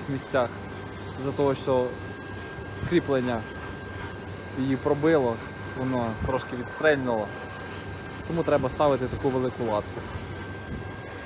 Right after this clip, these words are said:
Так що доставляємо цю латку. Ну і в принципі на сьогодні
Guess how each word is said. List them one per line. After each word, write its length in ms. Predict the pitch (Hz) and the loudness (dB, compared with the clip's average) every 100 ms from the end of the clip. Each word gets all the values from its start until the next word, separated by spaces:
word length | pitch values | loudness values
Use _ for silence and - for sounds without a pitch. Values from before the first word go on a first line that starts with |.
| - | -2
Так 140 | - 147 | 0 2
що 140 | - | 0
доставляємо 720 | 151 151 175 160 165 151 147 143 185 | -2 2 2 8 8 8 4 0 0
цю 100 | 196 | 4
латку. 420 | 202 196 - 165 160 - - - - - - - - - | 6 6 2 -4 -6 -8 -10 -8 -8 -8 -8 -8 -8 -4
Ну 300 | 143 143 143 | 0 2 2
і 260 | 143 139 135 | 4 4 2
в 180 | 131 - | 0 0
принципі 560 | 147 160 - 165 165 160 - - - - - - - - - - 139 | 0 0 -2 -2 -2 -2 -6 -8 -2 -2 -2 -8 -10 -10 -10 -4 -4
на 80 | |
сьогодні 460 | 135 156 147 156 | -2 0 2 2